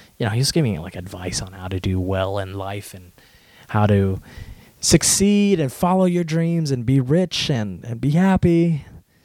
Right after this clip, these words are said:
All of that. He, you know, he was giving the advice that, you know, most, uh, most successful entrepreneur YouTubers give. But one advice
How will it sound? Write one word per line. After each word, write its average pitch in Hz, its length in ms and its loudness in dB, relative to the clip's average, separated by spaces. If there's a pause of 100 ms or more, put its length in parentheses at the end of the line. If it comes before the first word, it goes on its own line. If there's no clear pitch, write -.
(500)
All 208 260 4
of 170 80 2
that. 110 360 0
He, 175 540 2 (100)
you 185 100 2
know, 117 280 2
he 170 320 0
was - 460 -2
giving 170 300 2
the 151 140 4
advice 135 460 4
that, 113 280 2 (1120)
you 175 60 -4
know, 160 60 -6 (120)
most, 135 240 -2
uh, 127 180 -2
most 135 460 -2 (880)
successful - 480 -2
entrepreneur 113 500 2
YouTubers 104 600 -2
give. 117 340 0 (800)
But - 640 2 (540)
one 170 440 4
advice 117 800 0